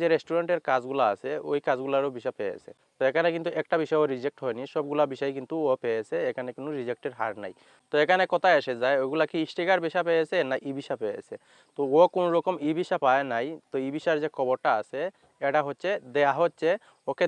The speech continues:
দেয়া হয় নাই। ওর পরে যারা অ্যাপ্লাই করেছে, তাকে দেয়া হয়েছে, এই কথাটা আমি জানতে পেরেছি। এবং ও যেগুলা ভিসা পেয়েছে, সবগুলাই কিন্তু এখানে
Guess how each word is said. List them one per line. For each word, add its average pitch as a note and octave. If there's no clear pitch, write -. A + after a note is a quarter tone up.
দেয়া B2+
হয় G#2+
নাই। F#2+
ওর D#3
পরে D3+
যারা D3+
অ্যাপ্লাই C#3+
করেছে, A2
তাকে E3+
দেয়া B2+
হয়েছে, B2+
এই C3+
কথাটা C#3+
আমি B2
জানতে A2+
পেরেছি। A2+
এবং D3+
ও -
যেগুলা D#3
ভিসা D3+
পেয়েছে, A2+
সবগুলাই E3+
কিন্তু E3
এখানে E3